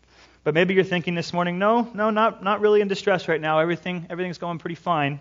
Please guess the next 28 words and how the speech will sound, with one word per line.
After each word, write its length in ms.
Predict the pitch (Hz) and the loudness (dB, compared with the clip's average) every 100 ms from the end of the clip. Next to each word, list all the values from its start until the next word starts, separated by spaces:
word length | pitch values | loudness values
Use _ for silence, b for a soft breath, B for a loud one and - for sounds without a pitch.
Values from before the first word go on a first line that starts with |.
| - | -12
in 160 | 143 143 | -12 -4
life." 440 | 139 143 - _ b b b b b b - | -2 -2 -6 _ b b b b b b -8
Well, 120 | 147 | -6
praise 340 | 139 190 190 | -2 2 2
God 260 | 156 175 180 | 4 2 2
for 120 | 170 | 0
his 180 | 160 151 | -6 -4
word, 240 | 156 185 | -2 -2
because 300 | 151 - 156 | -2 -4 -4
this 200 | 147 147 | -4 -6
message, 460 | 151 156 160 147 135 | 0 0 0 -6 -4
as 100 | 127 | -6
you'll 140 | 135 | -4
see, 300 | 131 - 156 | -6 -4 -4
is 120 | 139 123 | -2 -2
also 360 | 139 139 123 | -2 -2 -6
for 180 | 110 - | -10 -12
you. 300 | 110 127 107 - _ _ _ _ _ _ _ _ _ _ _ _ _ _ b b b b b | -6 -4 -6 -12 _ _ _ _ _ _ _ _ _ _ _ _ _ _ b b b b b
"How?" 340 | - 196 196 - B B B | -2 -2 -2 -8 B B B
maybe 220 | 127 120 | -10 -8
you 100 | 113 | -10
say, 220 | - 117 | -10 -4
"I 100 | 113 | -2
don't 280 | 196 - 156 | -2 -4 -10
need 220 | 123 117 - - | -10 -10 -14 -14
comfort 440 | 127 117 - 117 | -12 -10 -12 -12
right 200 | 120 117 | -10 -12
now." 280 | 120 127 165 | -10 -10 -10